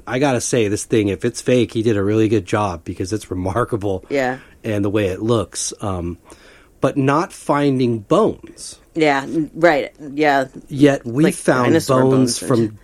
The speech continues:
Speaker 1: dinosaurs. We found bones from giant human beings.
Speaker 2: Yeah.
Speaker 1: Footprints cast in, you know, like, what would have been probably molten lava that was cooling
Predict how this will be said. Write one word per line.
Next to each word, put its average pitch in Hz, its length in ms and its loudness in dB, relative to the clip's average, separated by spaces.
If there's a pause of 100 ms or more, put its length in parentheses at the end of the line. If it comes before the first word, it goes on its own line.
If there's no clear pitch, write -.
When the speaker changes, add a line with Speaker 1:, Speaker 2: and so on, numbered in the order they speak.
(340)
Speaker 1:
dinosaurs. 160 760 0
We 123 140 0
found 127 400 -2
bones 123 280 0
from 92 320 -4
giant 120 500 0
human 143 500 2
beings. 131 440 2
Speaker 2:
Yeah. 135 300 -2 (1000)
Speaker 1:
Footprints 165 680 2
cast - 500 -6
in, 107 280 -2 (580)
you 131 160 -2
know, 107 120 0
like, 95 240 -4 (120)
what 110 280 -2
would 104 120 0
have 85 160 -8
been 101 320 0 (280)
probably 107 600 -4
molten 107 540 0
lava 110 340 0
that 104 120 -2
was 98 180 -6
cooling 123 560 2